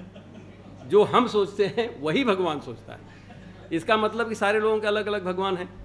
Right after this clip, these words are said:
क्योंकि बाकी सब अलग-अलग सोचते हैं। अब आपके, आप या-, अगर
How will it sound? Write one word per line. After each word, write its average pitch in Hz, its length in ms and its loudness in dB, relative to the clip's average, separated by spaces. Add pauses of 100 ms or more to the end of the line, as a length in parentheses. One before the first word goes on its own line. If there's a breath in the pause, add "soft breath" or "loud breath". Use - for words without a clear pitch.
(280)
क्योंकि 170 200 -4
बाकी 151 280 0
सब 220 200 4
अलग-अलग 220 400 2
सोचते 214 340 0
हैं। - 160 -4 (1500)
अब 156 120 -2
आपके, 180 280 2
आप 165 320 0
या-, 147 220 -6
अगर 147 260 -4